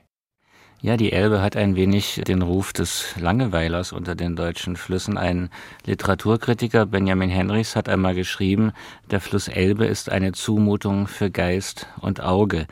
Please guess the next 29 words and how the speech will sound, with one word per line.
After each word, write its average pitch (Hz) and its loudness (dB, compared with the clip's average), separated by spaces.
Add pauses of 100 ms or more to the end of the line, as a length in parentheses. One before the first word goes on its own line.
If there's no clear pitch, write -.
(400)
Das - -2
ist 104 -4
insofern 110 4
bemerkenswert, 110 4
als 101 -2
die - -2
Elbe 95 0
ein 98 0
Fluss - -4
ist, 95 -4
an 95 -2
dem 95 2
sich 95 -2
so 92 -6
viele 117 0
markante 95 0
Landschaften 98 -2
aufreihen 90 -2
wie 90 0
sonst 92 -2
an 90 -6
keinem 90 -4
anderen 98 0
Fluss. - -10 (200)
Denken 80 -8
Sie 80 -6
an 85 -4
das 85 -6
Riesengebirge, 95 2